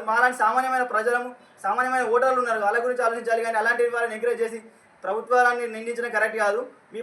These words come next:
ప్రభుత్వంలో ఇలాంటి అప్లికేషన్ ఇస్తే ఎప్పుడైనా మా పట్టించుకోలేరు. ఇప్పుడు కాంగ్రెస్ ప్రభుత్వం వల్ల వచ్చి మేము ఇలాంటి ఫిర్యాదు చేయడం వల్ల ఇది హైడ్రా ఇలాంటివి రావడం వల్ల మాలాంటి వాళ్ళకి న్యాయం జరుగుతుంది. ఇప్పటికైనా అలాంటి అక్రమ నిర్మాణం తొలగించడానికి ఇలాంటి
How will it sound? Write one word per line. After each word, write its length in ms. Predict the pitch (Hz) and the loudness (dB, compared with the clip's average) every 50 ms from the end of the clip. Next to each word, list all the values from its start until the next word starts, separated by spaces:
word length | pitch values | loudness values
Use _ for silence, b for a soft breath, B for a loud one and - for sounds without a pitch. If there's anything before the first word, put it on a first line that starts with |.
| 240 | -2
ప్రభుత్వంలో 440 | 233 226 240 254 254 254 269 269 269 254 254 | 2 4 4 4 4 2 2 4 4 4 4
ఇలాంటి 180 | 254 247 254 240 | 4 2 2 2
అప్లికేషన్ 400 | 220 220 240 247 247 254 254 254 247 | 2 0 0 2 2 2 2 -2 -4
ఇస్తే 120 | 247 247 233 220 | -2 -2 -2 0
ఎప్పుడైనా 280 | 226 233 247 247 247 233 226 | 2 0 0 0 0 -2 -4
మా 60 | 226 226 220 | -2 -2 -2
పట్టించుకోలేరు. 520 | 208 214 214 226 233 233 214 208 202 - - - - - - - - - 180 | -2 -4 -4 -2 -2 -2 -2 -2 -4 -6 -6 -8 -14 -20 -20 -20 -18 -18 -8
ఇప్పుడు 160 | 196 233 233 220 | -6 -2 0 0
కాంగ్రెస్ 260 | 220 233 254 254 254 247 | 0 2 2 0 2 0
ప్రభుత్వం 260 | 247 247 247 254 254 247 | 0 0 0 -2 0 2
వల్ల 100 | 247 240 226 | 2 2 2
వచ్చి 120 | 226 - 247 247 | 0 -2 -6 -8
మేము 100 | 247 240 | -6 -4
ఇలాంటి 180 | 233 233 226 220 214 | -4 -4 -4 -6 -6
ఫిర్యాదు 260 | 208 214 233 247 240 247 | -4 -2 -2 2 2 2
చేయడం 180 | 247 240 240 240 | 0 0 -4 -4
వల్ల 120 | 233 233 240 240 240 - - - - - - - - - 185 | -4 -4 -6 -6 -8 -12 -18 -20 -20 -20 -20 -20 -16 -10 -6
ఇది 140 | 190 202 202 202 190 170 - - - - - - 165 | -4 -4 -4 -4 -6 -8 -12 -16 -20 -20 -10 -6 -4
హైడ్రా 260 | 190 208 202 240 240 240 | -4 -2 0 2 2 4
ఇలాంటివి 260 | 240 233 233 233 226 214 | 4 4 4 4 4 4
రావడం 220 | 214 220 240 247 247 | 4 4 4 2 2
వల్ల 120 | 247 254 247 247 | 2 2 2 0
మాలాంటి 260 | 233 233 240 240 240 233 | 0 0 0 0 2 2
వాళ్ళకి 180 | 226 233 220 214 | 2 0 0 0
న్యాయం 200 | 208 214 226 226 226 | -2 -2 -2 -2 -4
జరుగుతుంది. 400 | 233 226 220 208 196 190 190 233 285 - - - - - - - | -4 -4 -6 -8 -8 -8 -8 -10 -12 -14 -18 -20 -20 -20 -18 -16
ఇప్పటికైనా 480 | 190 - 269 262 254 254 262 262 262 262 254 | -2 0 2 2 4 2 2 2 4 4 4
అలాంటి 200 | 247 247 247 240 220 | 4 2 2 0 0
అక్రమ 240 | 220 240 247 247 247 247 | 0 0 -2 -2 -4 -2
నిర్మాణం 260 | 247 247 247 247 247 247 | 0 0 0 0 0 -2
తొలగించడానికి 560 | 226 233 240 233 233 247 247 240 240 240 240 | -2 -2 -4 -2 0 0 0 0 0 0 -2
ఇలాంటి 180 | 226 226 220 | -2 -2 -2